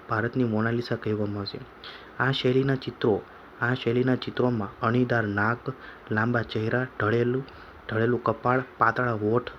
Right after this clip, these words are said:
લાંબી ગરદન તથા કાન છે, કાનની, કાનની બહાર, કાનની બહાર, કાનની બહાર વાળની,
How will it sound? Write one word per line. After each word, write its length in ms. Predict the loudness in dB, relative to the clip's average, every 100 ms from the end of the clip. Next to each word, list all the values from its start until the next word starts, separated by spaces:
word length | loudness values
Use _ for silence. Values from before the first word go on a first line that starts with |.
| -16 -20 -6
લાંબી 280 | -2 2 2
ગરદન 460 | 2 0 2 0 -2
તથા 240 | -4 -4
કાન 340 | -4 -2 -2 -2
છે, 160 | -6
કાનની, 480 | -4 -4 0 0 -2 -4 -20 -20 -20 -20 -10
કાનની 300 | -4 0 0
બહાર, 380 | 0 0 2 0 0 -12 -12 -4
કાનની 280 | 0 2
બહાર, 300 | 2 2 0 -2 -8 -20 -20 -20 -20 -20 -18 -8
કાનની 500 | -2 0 2 2 2
બહાર 400 | 2 0 0 -2
વાળની, 520 | 0 2 2 2